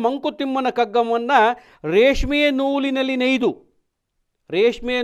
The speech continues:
ನೂಲಿನಲ್ಲಿ ಹನು-, ಮಂಕುತಿಮ್ಮನ ಕಗ್ಗವನ್ನು ನೇಯ್ದು ಎಂಬತ್ತೊಂದನೆಯ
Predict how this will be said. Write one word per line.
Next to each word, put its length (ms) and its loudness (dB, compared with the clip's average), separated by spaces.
ನೂಲಿನಲ್ಲಿ 520 -2
ಹನು-, 180 -2
ಮಂಕುತಿಮ್ಮನ 720 -4
ಕಗ್ಗವನ್ನು 540 0
ನೇಯ್ದು 360 4
ಎಂಬತ್ತೊಂದನೆಯ 800 0